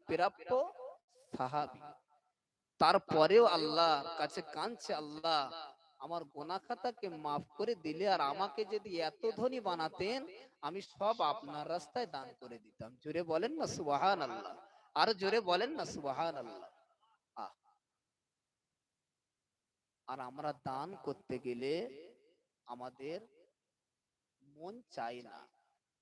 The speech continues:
আমাদের বাড়িতে যদি একটা মেহমান আসে, আমরা অনেক ক্ষেত্রে আমরা রাগান্বিত হই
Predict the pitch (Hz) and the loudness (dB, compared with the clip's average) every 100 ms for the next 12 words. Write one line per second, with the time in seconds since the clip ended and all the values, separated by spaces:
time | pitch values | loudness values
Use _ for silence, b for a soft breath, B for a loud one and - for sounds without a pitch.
0 | _ _ _ _ _ _ _ _ _ _ | _ _ _ _ _ _ _ _ _ _
1 | _ _ - 151 190 214 185 147 147 202 | _ _ -2 2 4 4 4 6 6 4
2 | - 220 202 190 175 - - 160 147 151 | 0 -2 -2 2 0 0 -4 -4 -4 -4
3 | 185 220 202 160 143 - 170 190 262 175 | -4 0 0 0 -2 -2 -2 -2 -4 -12
4 | 220 - _ _ _ _ _ _ _ _ | -20 -20 _ _ _ _ _ _ _ _
5 | _ _ - 131 160 170 147 123 147 143 | _ _ -8 -6 -2 0 0 -4 -8 -14
6 | _ _ _ _ _ _ _ _ _ - | _ _ _ _ _ _ _ _ _ -6
7 | 160 165 247 285 - 208 - - 160 160 | -4 0 -2 -2 -2 -2 -2 -6 -4 -4
8 | 135 127 139 156 226 285 170 247 - 135 | -6 -6 0 2 0 -2 -14 -16 -10 0
9 | 147 143 151 208 240 190 - 135 117 107 | 4 4 4 -2 -2 -8 -8 -8 -8 -12
10 | 87 | -14